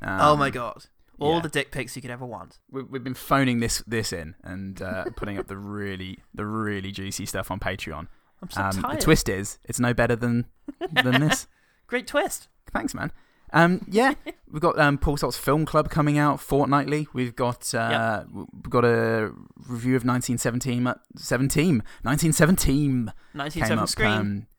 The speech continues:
Speaker 1: a couple of weeks ago, and,
Speaker 2: Yep.
Speaker 1: um, watch this space for our review of Birds of Prey, or
Speaker 2: Birds.
Speaker 1: The Fantabulous Emancipation of Harley Quinn.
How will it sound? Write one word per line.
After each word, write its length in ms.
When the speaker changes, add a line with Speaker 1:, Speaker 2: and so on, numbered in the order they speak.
Speaker 1:
a 20
couple 200
of 60
weeks 200
ago, 320
and, 440
Speaker 2:
Yep. 180
Speaker 1:
um, 380
watch 240
this 120
space 360
for 120
our 160
review 320
of 320
Birds 320
of 140
Prey, 420
or 300
Speaker 2:
Birds. 240
Speaker 1:
The 60
Fantabulous 540
Emancipation 680
of 80
Harley 320
Quinn. 340